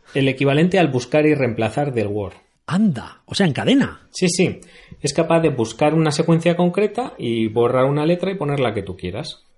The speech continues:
Speaker 2: O sea, por ejemplo, un gen defectuoso.
Speaker 1: Eso es.
Speaker 2: ¡Ostras!
Speaker 1: Con lo cual le llaman, eh, Prime Edition, en honor a
Speaker 2: Prime, a Amazon.
Speaker 1: a Amazon, en este caso, porque es como el servicio de calidad de,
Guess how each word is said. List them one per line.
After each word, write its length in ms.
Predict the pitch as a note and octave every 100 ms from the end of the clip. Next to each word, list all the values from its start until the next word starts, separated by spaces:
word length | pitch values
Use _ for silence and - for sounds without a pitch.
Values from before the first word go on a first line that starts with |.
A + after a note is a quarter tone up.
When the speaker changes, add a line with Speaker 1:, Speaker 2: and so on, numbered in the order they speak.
| _
Speaker 2:
O 60 | -
sea, 100 | C3+
por 80 |
ejemplo, 240 | A#2+ C#3 E3
un 60 |
gen 120 | E3 C3+
defectuoso. 560 | - G#2 C3+ G#3 - B2
Speaker 1:
Eso 240 | A2+ G2
es. 240 | B2+ - -
Speaker 2:
¡Ostras! 1120 | F3+ - - _ - A3+ A3 - - - -
Speaker 1:
Con 160 | B2+ C3
lo 100 | C3
cual 180 | D3+ D#3
le 120 | C#3
llaman, 320 | D#3+ D3 A#2+
eh, 500 | A2+ A2 G#2+ G#2 - -
Prime 400 | - D#3 E3 D3 -
Edition, 580 | C#3 F3+ - D3+ C4 - - -
en 280 | B2+ A#2 A2+
honor 300 | A2+ C3 C3+
a 480 | A#2+ A#2 A2 G#2 G#2
Speaker 2:
Prime, 340 | G#2+ A#2+ A#2 F#3 - -
a 120 | -
Amazon. 340 | C#3+ D#3 - A#2
Speaker 1:
a 100 | A#2+
Amazon, 480 | D3+ C3+ - - G3+
en 100 | B2+
este 300 | C#3 C#3+ B2+
caso, 460 | D#3+ - D3+ - - _ -
porque 300 | B2+ A#2+ B2
es 100 | -
como 220 | D3 C#3+
el 60 | B2+
servicio 540 | B2 A2+ B2+ C3 B2
de 140 | A#2 A2
calidad 560 | G#2 G#2+ C#3 F3 F3
de, 760 | B2 A2 G#2 G#2 G2+ G2+ A2